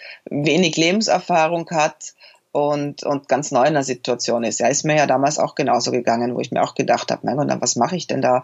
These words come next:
in diesem hohen Haus? Und, und, und also da, alles, was Sie aufgezählt haben, ist natürlich auch alles bei mir im Kopf abgegangen. Aber ich war dann halt sehr fleißig, hab, ähm, mich viel eingelesen und hab dann ganz schnell gemerkt,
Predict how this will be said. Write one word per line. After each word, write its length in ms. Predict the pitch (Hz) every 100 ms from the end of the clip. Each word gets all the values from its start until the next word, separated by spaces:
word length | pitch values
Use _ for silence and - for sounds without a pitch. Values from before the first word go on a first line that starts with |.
| - -
in 160 | 143
diesem 240 | 135 131 123
hohen 380 | 143 170 156
Haus? 440 | 120 139 175 185 -
Und, 400 | 139 135 - -
und, 420 | 143 139 - -
und 240 | - - -
also 240 | 135 131
da, 240 | 123 - 135
alles, 340 | 165 214 208
was 120 | 180 -
Sie 120 | 160
aufgezählt 540 | 180 202 180 165 156
haben, 180 | 143 139
ist 80 | 160
natürlich 440 | 156 160 156 -
auch 220 | 147 170 -
alles 340 | 110 151 156
bei 140 | - 139
mir 140 | 139
im 100 | 135
Kopf 240 | - 143 -
abgegangen. 580 | - 151 - 123 123 - - -
Aber 380 | - 165 233 285 - - -
ich 180 | - 160
war 300 | 160 151 156 _ _
dann 160 | 147 151
halt 180 | 147
sehr 160 | - 131
fleißig, 600 | 151 139 202 285 277 -
hab, 320 | 156 151 - _ -
ähm, 300 | 139 135 127
mich 160 | 139 -
viel 180 | 208 165
eingelesen 680 | 180 208 214 214 214 226
und 160 | 196 175
hab 160 | 165 -
dann 120 | 147
ganz 280 | 156 262 -
schnell 240 | 170 156
gemerkt, 400 | 156 143 139 143